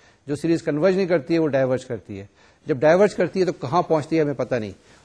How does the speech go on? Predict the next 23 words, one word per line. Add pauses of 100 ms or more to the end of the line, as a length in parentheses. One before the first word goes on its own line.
لیکن
جب
کنورج
کر
رہی
ہوتی
ہے
تو
ہمیں
پتہ
ہے
کہ (100)
کہاں
پہ
پہنچے
گی، (420)
اس
کا
الٹیمیٹلی
جواب
کیا
آئے
گا،